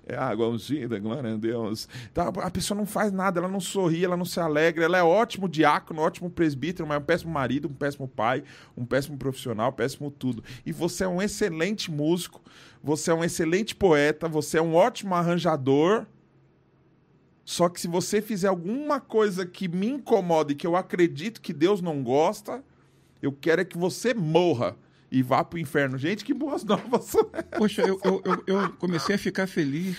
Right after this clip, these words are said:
Speaker 2: que você começou a me elogiar. Eu ia,
Speaker 1: Não, você é
Speaker 2: eu ia pegar
Speaker 1: maravilhoso,
Speaker 2: minha
Speaker 1: cara.
Speaker 2: carteira aqui e já ia te dar uma coisa aqui, um dinheiro, um Pix.
Speaker 1: Não, eu não gosto de, eu não gosto dessas apelações, não.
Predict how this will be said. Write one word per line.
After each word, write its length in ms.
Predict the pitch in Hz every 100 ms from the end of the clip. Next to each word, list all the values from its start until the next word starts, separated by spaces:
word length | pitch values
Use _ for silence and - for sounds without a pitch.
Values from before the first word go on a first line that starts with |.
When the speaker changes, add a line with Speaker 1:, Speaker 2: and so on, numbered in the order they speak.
| -
Speaker 2:
que 80 | 165
você 220 | 156 -
começou 580 | - - 640 - 359 - 539 - 508 -
a 140 | - 156
me 160 | 165
elogiar. 580 | 160 156 156 143 143 165
Eu 100 | 170
ia, 80 | 165
Speaker 1:
Não, 80 | 185
você 320 | 160 151 220
é 20 |
Speaker 2:
eu 20 | 247
ia 40 |
pegar 80 | 277
Speaker 1:
maravilhoso, 640 | 285 175 202 170 185 170
Speaker 2:
minha 120 | 175 180
Speaker 1:
cara. 200 | 117 101
Speaker 2:
carteira 260 | 185 170
aqui 200 | 165 -
e 80 | 165
já 140 | 160
ia 180 | 156 160
te 260 | 151 - 151
dar 140 | 143 147
uma 220 | 156 143
coisa 220 | - 170
aqui, 200 | 143 -
um 100 | 151
dinheiro, 340 | 151 147 147 156 _ _ -
um 80 | 135
Pix. 180 | 135 214
Speaker 1:
Não, 300 | 185 156 135
eu 60 |
não 120 | 131 127
gosto 280 | 120 113
de, 100 | 117 113
eu 80 | 127
não 80 |
gosto 240 | 135 139 123
dessas 340 | 120 - 113
apelações, 800 | 120 - 120 110 - 113 113 98
não. 380 | 110 117 143